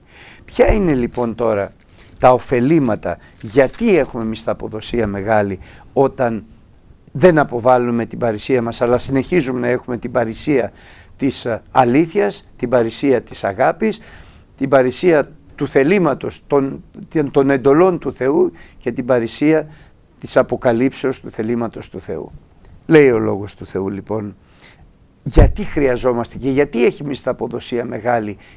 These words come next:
η παρησία την οποία πρέπει να φροντίζουμε να έχουμε και να μην την απο-, αποβάλουμε. Διαβάζω από το τέταρτο κεφάλαιο και δεκατέσσερα εδάφιο.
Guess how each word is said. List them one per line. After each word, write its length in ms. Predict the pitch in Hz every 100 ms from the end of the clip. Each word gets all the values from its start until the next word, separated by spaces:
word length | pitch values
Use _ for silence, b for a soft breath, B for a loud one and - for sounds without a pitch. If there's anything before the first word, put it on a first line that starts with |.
| b -
η 100 | 156
παρησία 520 | - 135 123 - 151
την 180 | 131 135
οποία 260 | 131 139 135
πρέπει 300 | 143 143 139
να 120 | 139
φροντίζουμε 720 | - 156 143 - 208 165 123
να 120 | 110
έχουμε 420 | 113 120 - 120 - b b
και 120 | -
να 120 | 131
μην 180 | 127 123
την 140 | - 117
απο-, 200 | 92 - -
αποβάλουμε. 720 | 117 117 110 110 98 82 - - b b b
Διαβάζω 400 | - 117 123 113
από 80 | 110
το 100 | 113
τέταρτο 400 | - 120 110 110
κεφάλαιο 420 | 101 113 120 117
και 140 | 110 107
δεκατέσσερα 580 | 107 104 - 107 92 101
εδάφιο. 520 | 98 113 - 180